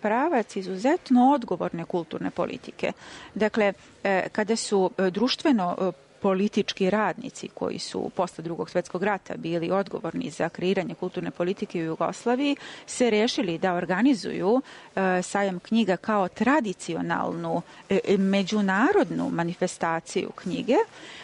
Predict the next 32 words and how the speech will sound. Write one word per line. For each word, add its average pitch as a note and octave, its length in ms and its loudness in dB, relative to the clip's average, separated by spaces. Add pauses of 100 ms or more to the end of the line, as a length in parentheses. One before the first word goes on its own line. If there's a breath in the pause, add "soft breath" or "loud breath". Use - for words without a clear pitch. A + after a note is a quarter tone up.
(140 loud breath)
E, G#3 200 2
oni A4 200 0
su - 140 -2
bili F4 240 4
pre E4+ 200 0
svega D#4 300 2
motivisani, A#3+ 840 2 (400 loud breath)
e, F#3 340 2 (100)
potrebom A#3+ 640 2
da A3+ 180 2
se C4 300 0
omasovi G3 560 0
pismenost E3+ 520 -2
stanovništva. - 720 -4 (460 loud breath)
Dakle, G#3+ 240 0
to D#4+ 120 0
je D#4 60 4
bio C#4+ 160 4
jedan A3+ 320 4
od E3+ 100 -8
podsticaja G3 880 0 (120)
nastanka F3+ 600 -2
ove F3 140 0
manifestacije. - 880 -4 (320 loud breath)
E, F#3+ 100 2
drugi F4 260 2
podsticaj D4 640 0
je A#3 80 4
bio, C#4 480 2 (280 loud breath)
e, G3+ 280 4
da B3 260 0
se B3 300 0